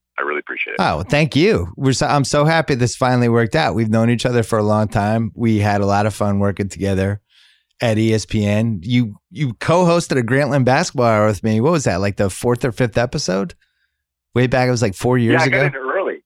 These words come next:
Speaker 2: Yeah.
Speaker 1: It was,
Speaker 2: Yeah.
Speaker 1: it was funny because I remember Zach came on,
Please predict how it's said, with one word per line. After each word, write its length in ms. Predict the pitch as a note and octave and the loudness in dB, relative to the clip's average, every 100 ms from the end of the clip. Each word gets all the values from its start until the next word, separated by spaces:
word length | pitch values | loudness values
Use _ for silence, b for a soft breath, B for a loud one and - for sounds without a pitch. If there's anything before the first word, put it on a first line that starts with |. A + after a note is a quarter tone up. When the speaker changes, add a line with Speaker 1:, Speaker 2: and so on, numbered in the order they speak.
| _ | _
Speaker 2:
Yeah. 280 | B2 C3 G#2 - _ _ _ - | -2 0 0 -4 _ _ _ -6
Speaker 1:
It 100 | D3 | -2
was, 80 | A2+ | 0
Speaker 2:
Yeah. 120 | G#2 | 0
Speaker 1:
it 60 | C3+ | 0
was 120 | C3 - | -4 -2
funny 260 | D3 E3+ C#3 | -2 -2 -4
because 440 | A#2 - A#2+ G#2 - _ _ _ _ - | -8 -2 0 0 -4 _ _ _ _ -6
I 60 | |
remember 320 | A#2 C#3+ C#3 A2 G#2+ | -2 -2 -4 -4 -2
Zach 200 | B2 - | -2 -6
came 200 | C3+ A#2 | -10 -6
on, 320 | F#2+ F2+ E2 | -4 -2 -2